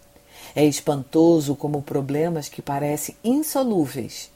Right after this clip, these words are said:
se tornam solúveis quando alguém escuta. Como confusões que parecem irremediáveis viram riachos relativamente claros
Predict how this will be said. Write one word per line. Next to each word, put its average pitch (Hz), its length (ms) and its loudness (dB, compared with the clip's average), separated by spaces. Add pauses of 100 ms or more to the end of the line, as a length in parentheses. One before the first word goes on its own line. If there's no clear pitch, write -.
(280)
se - 220 -4
tornam 139 420 -4
solúveis 143 920 -2 (320)
quando 139 240 -2
alguém 131 320 -4
escuta. 127 560 -12 (1200)
Como 302 260 2
confusões 269 840 2
que - 140 -8
parecem 190 760 -2
irremediáveis 190 1400 2 (440)
viram 156 260 4
riachos 160 840 0 (540)
relativamente 185 1040 0
claros 226 680 0